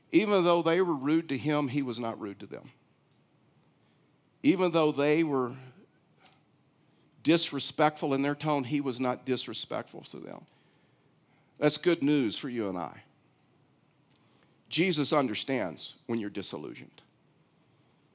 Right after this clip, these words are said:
Jesus understands when you're in despair. Jesus even understands when you're depressed.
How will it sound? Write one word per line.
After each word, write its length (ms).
Jesus 400
understands 800
when 140
you're 160
in 80
despair. 420
Jesus 460
even 240
understands 560
when 100
you're 100
depressed. 680